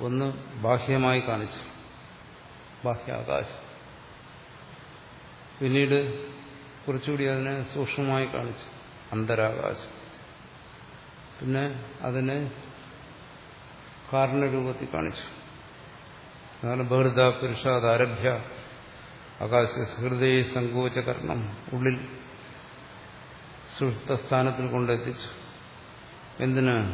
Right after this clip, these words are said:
ചേതസ് സമാധാന സ്ഥാനസ്ഥിതി. അവിടെയാണ് ചേതസ്സിന്റെ സമാധാന സ്ഥാനം. ചേതസ്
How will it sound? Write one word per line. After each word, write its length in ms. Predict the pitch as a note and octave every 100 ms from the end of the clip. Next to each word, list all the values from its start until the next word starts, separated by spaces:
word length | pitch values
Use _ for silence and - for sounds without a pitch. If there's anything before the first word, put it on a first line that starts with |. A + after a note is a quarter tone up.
| F2 -
ചേതസ് 420 | B2 B2 B2+ A#2+
സമാധാന 560 | A#2+ A#2 B2+ A#2 B2+ B2+ B2
സ്ഥാനസ്ഥിതി. 840 | - A#2+ A#2+ A#2+ A#2 - C#3 - D3 A2 - - - - - - - -
അവിടെയാണ് 500 | B2 B2 A#2+ A#2+ B2+ C3+ A#2+ - - -
ചേതസ്സിന്റെ 840 | B2+ A#2+ B2+ A2+ C3 B2 B2 B2+ B2+ G#2 - - - - - - -
സമാധാന 600 | B2 C3 C3+ C3 C3+ C3 A#2+
സ്ഥാനം. 340 | - A#2+ A#2+ G#2+ - - - - - - - - - - - - - - - - - - - - - - - - - - - - - - - - - -
ചേതസ് 500 | C3+ C3 C#3+ C#3